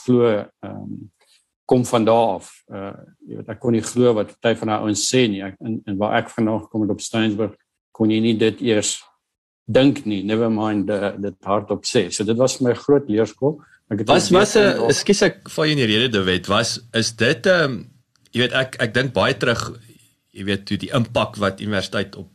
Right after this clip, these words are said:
Speaker 2: op 'n persoon het, is, is dit, was dit meer in 'n, ek wil sê, jou koshuispelle, was dit dosente, wat het daai blootstelling gedryf?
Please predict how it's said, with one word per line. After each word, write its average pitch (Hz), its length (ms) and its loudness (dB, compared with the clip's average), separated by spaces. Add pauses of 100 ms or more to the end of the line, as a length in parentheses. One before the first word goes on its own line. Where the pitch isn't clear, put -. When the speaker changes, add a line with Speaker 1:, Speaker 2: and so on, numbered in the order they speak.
Speaker 2:
op - 160 -16
'n 87 100 -14
persoon 110 420 0
het, 85 220 -4
is, 117 260 -4
is 117 200 -2
dit, 131 180 0 (520)
was 113 180 0
dit 170 220 0
meer 127 320 0
in 131 120 -2
'n, 120 100 0 (180)
ek 101 100 -4
wil 110 80 -4
sê, 135 180 0
jou 101 140 2 (140)
koshuispelle, 170 1080 0 (540)
was 98 200 -2
dit - 140 -6
dosente, 165 600 0
wat 104 220 0
het 170 140 -2
daai 110 680 0 (300)
blootstelling 107 840 0 (140)
gedryf? 87 720 -4